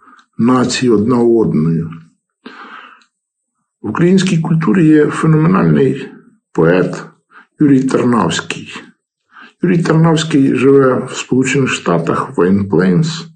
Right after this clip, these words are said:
пише романи англійською, свого часу писав вірші і-, іспанською, пише вірші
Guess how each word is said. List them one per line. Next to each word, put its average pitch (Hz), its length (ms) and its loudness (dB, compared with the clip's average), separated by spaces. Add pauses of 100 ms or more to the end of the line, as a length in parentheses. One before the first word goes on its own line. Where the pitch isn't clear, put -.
(1080)
пише 123 300 0
романи 107 480 2
англійською, 127 840 -2 (760)
свого 139 220 0
часу 139 360 0
писав 104 400 -2
вірші 92 360 -2
і-, - 340 -8
іспанською, 160 840 -2
пише 87 280 -2
вірші - 580 -2